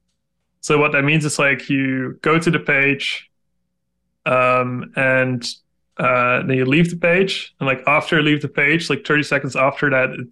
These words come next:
it's gone out of the cache. Um, so why thirty seconds? Like, it's,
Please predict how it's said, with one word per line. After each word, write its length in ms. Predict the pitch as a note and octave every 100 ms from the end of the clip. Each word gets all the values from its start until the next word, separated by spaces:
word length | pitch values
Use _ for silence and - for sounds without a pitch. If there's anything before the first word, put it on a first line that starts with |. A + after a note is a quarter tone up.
| -
it's 120 | C3
gone 280 | C#3+ C3 B2+
out 160 | B2
of 80 | A#2+
the 60 | C3+
cache. 440 | C3 A#2 - - _ _ _ _ _ _ _ _
Um, 580 | C#3 B2+ B2+ B2+ B2+ E3+ - _ _
so 380 | - D3+ C#3 C#3
why 140 | C#3
thirty 260 | D3 D#3+ C#3+
seconds? 600 | - E3 F3+ E3+ E3+ E3
Like, 300 | D3 C3+ C3 - _ _ _ _ _ _ _ _ _ -
it's, 420 | C#3+ C3+ - -